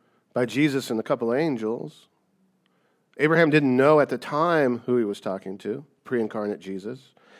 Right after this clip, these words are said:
or the angels. Angels went into Sodom and Gomorrah to take out Lot and his family. The residents, everyone who lived in Sodom and Gomorrah, thought the angels looked human because what did they want? They wanted them to come out so we can know them better,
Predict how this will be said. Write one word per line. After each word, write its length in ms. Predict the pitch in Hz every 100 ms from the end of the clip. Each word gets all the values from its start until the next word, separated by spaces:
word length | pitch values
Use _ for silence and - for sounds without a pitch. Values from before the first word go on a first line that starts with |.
| - - _
or 160 | 107 110
the 140 | 110
angels. 600 | 101 104 98 104 - - _ _ _ _ - -
Angels 340 | 151 175 175
went 180 | 143 165
into 160 | 175 147
Sodom 320 | 156 151 147
and 120 | 139
Gomorrah 580 | 117 113 139 175 143 131
to 100 | 135
take 240 | 135 135
out 240 | 127 120 104
Lot 320 | 117 156 -
and 100 | 117
his 160 | 110 101
family. 640 | - 104 101 104 110 160 - _ _ _ _ _ _ _ _
The 80 | -
residents, 760 | 131 175 156 135 151 147 - - -
everyone 240 | 139 165
who 80 | 156
lived 220 | 147 170
in 100 | 151
Sodom 320 | 139 147 143 139
and 160 | 123
Gomorrah, 720 | 131 127 143 170 147 120 139 - _ _ _ _
thought 280 | - 151 135
the 140 | 131
angels 320 | 127 131 127 113
looked 180 | 117
human 340 | - 120 117 156
because 260 | 151 151
what 160 | 127 147
did 140 | 156
they 160 | 135 180
want? 360 | 202 117 80 - _ _
They 100 | -
wanted 300 | 143 170 170
them 140 | 165 170
to 60 |
come 180 | 160 170
out 200 | 190 196
so 100 | -
we 160 | 147 160
can 220 | 170 170
know 260 | 175 196 196
them 360 | 165 156 143
better, 520 | 139 131 127 107 90